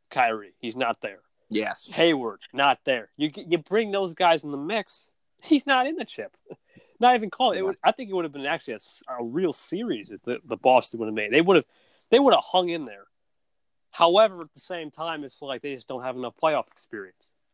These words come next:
Speaker 1: to play the
Speaker 2: Right.
Speaker 1: final. So e-, either way, Golden State was winning this championship. Is they, I, I, as soon as they won Game Seven, I, I said it's in four, it's game, it's game over in four or five games, and we were,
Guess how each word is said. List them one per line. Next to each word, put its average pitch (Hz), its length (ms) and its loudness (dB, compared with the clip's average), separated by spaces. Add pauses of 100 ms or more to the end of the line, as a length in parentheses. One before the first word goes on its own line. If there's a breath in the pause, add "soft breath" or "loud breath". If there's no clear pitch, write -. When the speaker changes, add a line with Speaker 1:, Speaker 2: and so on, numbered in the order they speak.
(140)
Speaker 1:
to 143 100 -8
play 147 220 4
the 120 60 2
Speaker 2:
Right. - 120 -4
Speaker 1:
final. 127 360 4
So - 220 -8
e-, 156 80 -6 (320 soft breath)
either 294 240 6
way, 180 440 0 (100)
Golden 165 240 -4
State 160 240 -6
was 123 120 -8
winning 135 200 -10
this 113 160 -10
championship. 123 580 -6
Is 104 60 -14
they, 131 120 -10
I, 151 220 -2
I, 180 40 -2 (120)
as 180 140 2
soon 294 320 -2
as 214 80 -6
they 202 140 2
won 196 220 0
Game 175 220 0
Seven, 147 400 0
I, 139 180 0
I 147 40 2
said 151 300 -4 (100)
it's - 140 -12
in 147 120 -4
four, 156 220 -12
it's - 140 -16
game, 156 240 -2
it's - 100 -20
game 165 220 0
over 123 180 -4 (100)
in 107 80 -20
four 127 240 -8
or 113 60 -8
five 107 280 -2
games, 104 260 -10
and 113 100 -12
we 139 60 -4
were, 131 200 -4